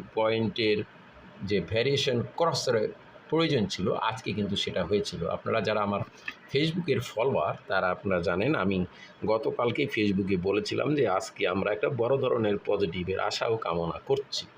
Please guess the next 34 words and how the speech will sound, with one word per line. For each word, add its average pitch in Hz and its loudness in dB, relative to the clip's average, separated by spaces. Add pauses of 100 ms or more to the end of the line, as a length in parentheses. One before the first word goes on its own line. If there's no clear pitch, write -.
(640)
তো 110 2
আমরা 139 2
আজকে 120 0
সেই 104 2
বড় 98 2
ধরনের 110 0
আশা 95 -2
পজিটিভ 113 0
দেখলাম। 147 -2 (720)
আপনারা 113 0 (140)
মোহাম্মদ 123 0
আব্দুল 117 0
মতিন 139 0
চয়ন 123 2
নামে 98 0
Facebook 139 -2
আইডিতে 85 -2
আপনারা 87 -4
দেখবেন, 101 -2
আমি - -8 (400)
বাজার 113 0
সম্বন্ধে 117 0
সেখানে 90 -2 (260)
আমার 92 -2
নিজস্ব 113 -2
মতামত 101 -2 (120)
তুলে 165 2
ধরি। 139 2 (840)
এবং 147 0
আমি 117 0
কন্টিনিউ 135 0
সারাদিন 123 0
আজকে 110 -2
বলেছিলাম 110 0